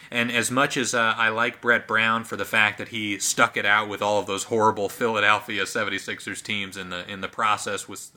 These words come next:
with the early years of Sam Hinkie, uh, I think they're at a coaching disadvantage as well. I think Nick Nurse is, uh, has shown all season long that he's a pretty good, uh, tactical decision maker.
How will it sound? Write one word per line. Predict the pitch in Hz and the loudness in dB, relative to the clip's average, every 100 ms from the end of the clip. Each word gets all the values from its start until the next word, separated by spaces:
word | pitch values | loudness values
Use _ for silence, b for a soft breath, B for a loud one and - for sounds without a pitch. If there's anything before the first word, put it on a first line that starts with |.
| 107 | -18
with | 104 | -12
the | 101 | -8
early | 101 101 101 | -6 -6 -6
years | 101 101 98 | -4 -4 -4
of | |
Sam | - 110 104 98 | -2 -2 -2 -4
Hinkie, | 104 101 98 95 B B B 110 | -6 -4 -6 -8 B B B -14
uh, | 101 | -6
I | 117 107 | -4 -4
think | - 139 127 | -4 -6 -4
they're | 117 110 | 0 2
at | 107 | 2
a | |
coaching | 101 139 147 120 101 | 0 -2 -2 -4 -6
disadvantage | 101 - 95 98 98 92 | -6 -6 -6 -6 -6 -8
as | 95 - | -10 -4
well. | 104 107 | -2 -2
I | |
think | 95 101 - | -4 -10 -14
Nick | 98 - | -16 -10
Nurse | 101 104 - | -8 -8 -8
is, | 95 - | -8 -6
uh, | 95 92 B B B B - | -6 -8 B B B B -4
has | 110 | 0
shown | - 143 127 | 2 2 4
all | 120 | 2
season | 120 131 110 104 | 2 -2 -4 -4
long | 104 113 113 | -4 -4 -6
that | 98 | -8
he's | 104 98 | -10 -10
a | |
pretty | - 113 | -8 -8
good, | 98 104 95 | -6 -8 -6
uh, | 95 95 - | -8 -8 -2
tactical | 117 104 101 - 98 95 | -2 -2 -6 -12 -12 -12
decision | 110 107 120 120 | -8 -6 -6 -6
maker. | 95 82 - | -10 -16 -20